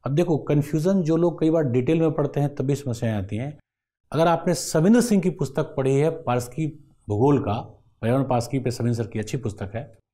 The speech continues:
कुछ मतलब सिक्सटी परसेंट चीज़ें तो फालतू ही उसमें हैं, जो विद्यार्थियों से, जो तैयारी करने वाले विद्यार्थी हैं या विश्वविद्यालय स्तर पे भी उनकी आवश्यकता नहीं है।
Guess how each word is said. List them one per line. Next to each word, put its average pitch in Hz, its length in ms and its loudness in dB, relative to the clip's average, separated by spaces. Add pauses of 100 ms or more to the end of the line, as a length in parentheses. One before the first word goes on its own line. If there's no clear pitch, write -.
(640)
कुछ - 380 -4 (260)
मतलब 139 380 -4 (480)
सिक्सटी 156 320 -2
परसेंट 160 320 0
चीज़ें 165 140 2
तो 170 180 0
फालतू 139 240 0
ही 147 100 4
उसमें 117 280 -2
हैं, 139 140 -6
जो 127 120 -2
विद्यार्थियों 123 520 0
से, 131 360 -4 (400)
जो 123 360 0
तैयारी 139 260 4
करने 147 180 2
वाले 139 140 2
विद्यार्थी 127 440 0
हैं 123 140 0
या 131 120 2
विश्वविद्यालय 127 720 2
स्तर 147 200 -2
पे 135 140 -2
भी 120 80 0
उनकी 123 320 0
आवश्यकता 107 480 -8
नहीं 87 200 -6
है। - 140 -20